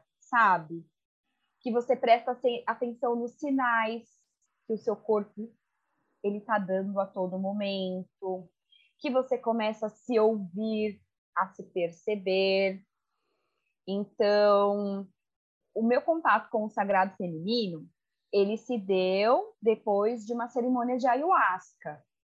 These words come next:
tá? Né? Depois a gente pode até gravar um podcast sobre isso também. Então, na minha primeira cerimônia com a ayahuasca,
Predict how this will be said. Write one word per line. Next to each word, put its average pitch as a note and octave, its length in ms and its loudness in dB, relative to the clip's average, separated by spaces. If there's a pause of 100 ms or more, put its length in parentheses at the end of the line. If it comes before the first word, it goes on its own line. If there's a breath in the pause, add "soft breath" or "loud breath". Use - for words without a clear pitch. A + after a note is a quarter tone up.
(380)
tá? E3+ 240 -6 (160)
Né? G#3 400 -4
Depois F#3+ 300 -2
a - 20 -2
gente G#3 160 -6
pode G#3 200 2
até G3+ 180 0
gravar A#3 280 4
um A#3 80 2
podcast A#3 540 -2
sobre A#3+ 280 0
isso C4 340 -4
também. A3+ 600 -2 (1120 loud breath)
Então, A#3 420 2
na A3+ 120 0
minha A3+ 160 2
primeira A#3+ 420 -2
cerimônia A#3 580 -4 (120)
com A#3 300 0
a C4+ 60 4
ayahuasca, A#3 1080 0